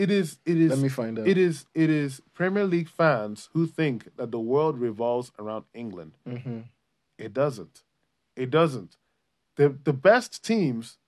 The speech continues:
Speaker 1: are in Spain. Okay? If you guys wanna know, and this is historically, we have historical
Speaker 2: Don't say
Speaker 1: data.
Speaker 2: that too loud. Nico is gonna start
Speaker 1: The,
Speaker 2: getting horny.
Speaker 1: the best teams
Speaker 2: <laughs>
Speaker 1: are in Spain. Let's just be real.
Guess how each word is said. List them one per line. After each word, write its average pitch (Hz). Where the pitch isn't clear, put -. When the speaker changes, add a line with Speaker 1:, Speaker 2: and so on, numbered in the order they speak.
Speaker 1:
are 127
in 120
Spain. 151
Okay? 160
If 143
you 202
guys 254
wanna 233
know, 190
and 139
this 165
is 160
historically, 147
we 110
have 131
historical 139
Speaker 2:
Don't 151
say 151
Speaker 1:
data. 135
Speaker 2:
that 107
too 135
loud. 127
Nico 131
is 113
gonna 117
start 120
Speaker 1:
The, 202
Speaker 2:
getting 117
horny. 117
Speaker 1:
the 180
best 233
teams 180
Speaker 2:
<laughs> 170
Speaker 1:
are 165
in 165
Spain. 143
Let's 185
just 208
be 196
real. 151